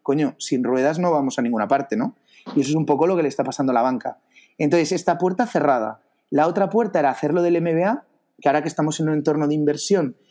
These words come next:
en aquel momento, después de haber hecho cinco años de, de administración y dirección de empresas, me parecía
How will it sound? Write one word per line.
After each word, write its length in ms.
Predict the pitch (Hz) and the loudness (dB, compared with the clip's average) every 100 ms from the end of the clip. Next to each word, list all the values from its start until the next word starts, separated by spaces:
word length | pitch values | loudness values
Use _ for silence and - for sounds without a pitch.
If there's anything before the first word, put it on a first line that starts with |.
| _ | _
en 120 | - 135 | -2 0
aquel 240 | - 147 | 2 2
momento, 420 | 147 156 170 151 | 4 2 2 2
después 320 | 131 - 131 | 0 0 0
de 60 | 139 | 2
haber 160 | 147 143 | 2 2
hecho 200 | 139 139 | -2 -4
cinco 360 | - 147 147 | -2 0 0
años 340 | 143 147 139 131 | 2 2 0 2
de, 500 | 139 135 135 135 135 _ _ - | 2 2 2 -2 -6 _ _ -4
de 100 | 143 | 0
administración 500 | 143 139 - 147 151 | 2 0 -2 0 0
y 60 | 156 | 2
dirección 320 | 139 143 143 | 0 0 0
de 60 | |
empresas, 340 | 139 170 180 139 | 2 0 2 0
me 120 | 123 | 0
parecía 580 | 120 117 151 143 135 | 0 -2 0 0 0